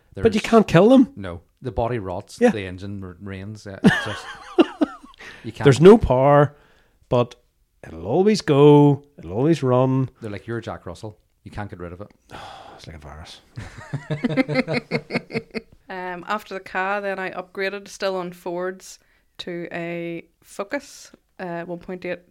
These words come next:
Speaker 3: diesel Zetec, which started my love of a sporty diesel car.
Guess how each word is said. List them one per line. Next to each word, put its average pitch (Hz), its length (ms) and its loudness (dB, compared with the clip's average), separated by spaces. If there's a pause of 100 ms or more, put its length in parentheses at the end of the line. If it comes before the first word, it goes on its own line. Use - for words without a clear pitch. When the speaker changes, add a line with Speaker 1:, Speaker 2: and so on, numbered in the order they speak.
(100)
Speaker 3:
diesel 196 420 -12 (180)
Zetec, 254 520 -12 (480)
which 180 120 -14
started 180 400 -4
my 170 400 -10
love 175 300 -10
of 170 300 -8
a 180 60 -14
sporty 170 380 -14
diesel 175 360 -10
car. 185 400 -10